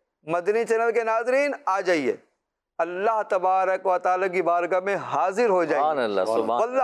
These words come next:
Speaker 2: بے شک۔
Speaker 1: باللہ، آپ آ کے دیکھیے، آپ اللہ تعالی کی بارگاہ میں آئیں گے، اللہ کا ذکر کریں گے،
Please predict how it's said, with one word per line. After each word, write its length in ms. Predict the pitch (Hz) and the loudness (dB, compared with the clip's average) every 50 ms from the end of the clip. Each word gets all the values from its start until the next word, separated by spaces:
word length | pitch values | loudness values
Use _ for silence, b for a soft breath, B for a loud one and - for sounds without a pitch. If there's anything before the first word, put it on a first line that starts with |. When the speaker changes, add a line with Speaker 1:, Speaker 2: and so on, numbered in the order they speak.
| 220 | -2
Speaker 2:
بے 60 | 156 - | -4 -8
شک۔ 280 | - - 120 95 - | -10 -10 -10 -8 -4
Speaker 1:
باللہ، 440 | 156 196 214 226 226 233 214 165 139 123 - _ _ _ _ _ | -4 -4 -2 0 -2 -2 -2 -2 -6 -16 -20 _ _ _ _ _
آپ 180 | - 156 151 175 | -6 -2 0 0
آ 100 | 196 202 | -2 0
کے 120 | 196 233 | 0 0
دیکھیے، 340 | 196 185 170 - 170 139 104 - - _ _ _ _ _ _ _ _ _ _ _ _ _ _ _ _ _ _ _ _ | 0 0 0 0 0 0 0 0 -4 _ _ _ _ _ _ _ _ _ _ _ _ _ _ _ _ _ _ _ _
آپ 300 | - 151 196 220 - 208 | -2 0 0 0 0 -2
اللہ 260 | 190 202 240 269 277 277 | -2 0 0 -2 -2 0
تعالی 200 | 277 262 262 269 | -2 0 0 0
کی 160 | 254 226 269 | 0 0 0
بارگاہ 340 | 254 262 254 262 269 269 269 | 0 0 0 2 0 0 0
میں 140 | 269 269 269 | 0 0 0
آئیں 220 | 262 254 262 262 | 0 0 -2 0
گے، 160 | 247 233 180 143 - - _ _ _ _ _ _ _ - | 0 0 -2 -2 -8 -14 _ _ _ _ _ _ _ -4
اللہ 240 | 160 165 175 202 | -4 -2 0 -2
کا 180 | 214 208 233 220 | -2 0 -2 -2
ذکر 320 | 202 185 247 220 285 294 | 0 -2 -2 0 0 0
کریں 340 | 269 240 277 269 277 269 262 | 2 0 2 2 2 2 2
گے، 160 | 254 226 180 | 0 0 0